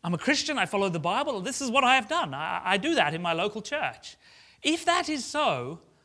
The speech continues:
if you are speaking the same thing,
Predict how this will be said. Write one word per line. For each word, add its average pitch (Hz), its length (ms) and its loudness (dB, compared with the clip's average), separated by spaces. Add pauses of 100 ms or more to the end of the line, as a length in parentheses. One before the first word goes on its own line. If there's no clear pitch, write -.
(840)
if 269 240 4
you 294 320 4
are 208 100 8
speaking 311 500 2
the 320 80 6
same 254 300 4
thing, 185 480 -4